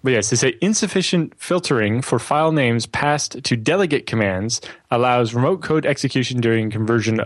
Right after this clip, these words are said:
of several, uh, file formats. In particular, ImageMagick allows, uh, you to process files with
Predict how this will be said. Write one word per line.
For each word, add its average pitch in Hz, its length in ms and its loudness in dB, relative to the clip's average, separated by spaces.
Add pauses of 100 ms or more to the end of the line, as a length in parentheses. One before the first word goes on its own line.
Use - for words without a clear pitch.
(140)
of 107 220 0
several, 107 340 0 (440)
uh, 95 140 2
file 165 240 0
formats. - 480 -4 (400)
In 123 100 0
particular, 131 400 2 (340)
ImageMagick 147 520 2
allows, 120 680 2
uh, 107 280 4 (180)
you 127 120 2
to 113 80 -4
process 170 400 0
files 120 560 2
with 120 240 0